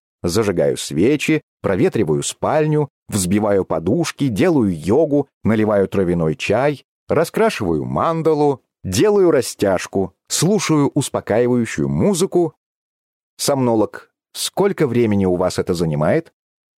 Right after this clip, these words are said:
Олеся. Четыре часа. Не повторяйте ошибку Олеси. Если весь ваш вечер посвящен подготовке, то это слишком мощный акцент на сне.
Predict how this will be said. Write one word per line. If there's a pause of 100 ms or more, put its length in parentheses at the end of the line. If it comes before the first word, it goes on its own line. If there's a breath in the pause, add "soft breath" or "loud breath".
(360)
Олеся. (640)
Четыре
часа. (1120)
Не
повторяйте
ошибку
Олеси. (360)
Если
весь
ваш
вечер
посвящен
подготовке, (260)
то
это
слишком
мощный
акцент
на
сне.